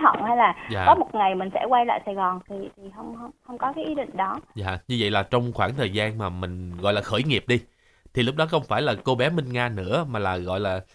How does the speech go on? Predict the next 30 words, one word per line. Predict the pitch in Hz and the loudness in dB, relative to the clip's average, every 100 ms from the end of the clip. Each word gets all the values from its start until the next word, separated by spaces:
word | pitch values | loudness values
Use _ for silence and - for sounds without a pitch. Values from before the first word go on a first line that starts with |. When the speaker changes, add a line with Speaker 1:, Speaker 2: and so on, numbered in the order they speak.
| - 95 _ - | -18 -18 _ 0
Speaker 2:
ông | 147 139 | 2 2
Minh | 139 | -2
Nga | 131 139 131 | -2 -2 -2
đi | 131 | -2
ha. | 131 120 - - - - | -2 -4 -8 -10 -6 -2
<laughs> | 127 160 - 127 | 2 2 2 2
Lúc | 156 160 | 0 0
đó | - 165 | 0 0
rất, | 202 - 151 | 0 -2 -2
rất | 226 | 2
là | 240 | 6
Speaker 1:
Dạ | |
Speaker 2:
đàn | 277 | 6
Speaker 1:
vâng, | |
Speaker 2:
ông. | 247 - | 8 6
Speaker 1:
rất | |
là | 302 | 8
đàn | 269 247 | 6 6
ông | 220 294 320 | 6 4 6
luôn. | 320 | 8
Speaker 2:
Dạ, | 311 - 139 277 302 139 - | 8 8 2 0 -8 -10 -2
chạy | 110 123 | 2 2
xe | - 156 156 | 2 6 6
là | 147 139 - | 6 2 2
cả | 117 151 175 160 131 | 2 4 2 0 -4
ở | - 123 | 2 2
trên | - 147 | 2 0
miền | 117 | 2
rừng | 120 113 | 2 0
núi | 127 185 | 0 0